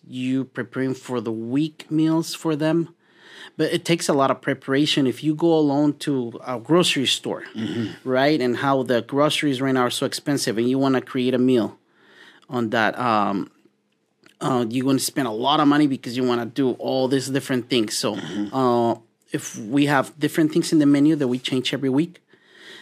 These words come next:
Speaker 1: um, and it's gonna be cheaper to order from a meal prep than you
Speaker 2: Yeah.
Speaker 1: yourself go to the grocery store, buy all these ingredients, do it all, and prepare the food, right?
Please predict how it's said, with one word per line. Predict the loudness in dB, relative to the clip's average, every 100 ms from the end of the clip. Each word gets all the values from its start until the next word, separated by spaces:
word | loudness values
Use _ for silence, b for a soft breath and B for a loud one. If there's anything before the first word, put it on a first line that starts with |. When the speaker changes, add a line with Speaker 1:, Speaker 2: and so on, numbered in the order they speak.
| B -6
Speaker 1:
um, | 0 2 4 2 -2 _ _ _ _ _ -6
and | 0 0 0
it's | 0
gonna | 0 0
be | 0 -4 -4 -10 _ -2
cheaper | 0 2 -2 0 0 0 -4 B B -10
to | -4 -4 -4
order | -2 0 2
from | 0 0 2
a | 4
meal | 4 2
prep | 2 -2 0
than | 0 0
you | 2 2
Speaker 2:
Yeah. | 2
Speaker 1:
yourself | 0 2 0 -2 _ _
go | 2 4 4 2 -2 b b b b b b _
to | -4
the | -2
grocery | 0 0 0 0 -2
store, | -2 -2 0 0 -4 B B _ _ -4
buy | 0 0 0
all | 2 6 6 6 6
these | 4 2 6
ingredients, | 4 4 4 6 6 4 0 -6 -10 _ _ -18 -4
do | 2 4
it | 6
all, | 4 2 0 -10 -8
and | -2 0 -2
prepare | -2 -2 2 2
the | 2
food, | 0 -2 -4 -4 -4
right? | 0 0 -2